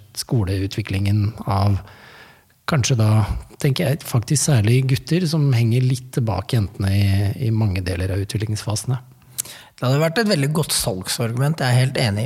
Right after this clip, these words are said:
Speaker 2: for, eh, for, eh, ungdomsskoler med idrettstilbud.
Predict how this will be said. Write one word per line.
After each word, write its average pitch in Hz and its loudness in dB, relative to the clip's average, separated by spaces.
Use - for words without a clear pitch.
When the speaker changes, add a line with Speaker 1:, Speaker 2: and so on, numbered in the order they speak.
Speaker 2:
for, 123 -2
eh, 107 0
for, 113 -2
eh, 110 0
ungdomsskoler 107 -4
med 104 0
idrettstilbud. 110 -2